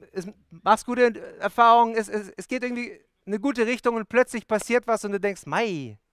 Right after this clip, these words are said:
irgendwie bin ich gerade wieder fünf Jahre zurückkatapultiert von meinem Verhalten her." Oder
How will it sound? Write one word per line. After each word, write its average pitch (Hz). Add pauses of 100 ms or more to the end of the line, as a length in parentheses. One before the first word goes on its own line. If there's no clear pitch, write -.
(680)
irgendwie 160 (460)
bin 151
ich 151
gerade 156
wieder 147 (220)
fünf 185
Jahre 156
zurückkatapultiert 113 (1000)
von 123
meinem 117
Verhalten 104
her." 110 (1300)
Oder 214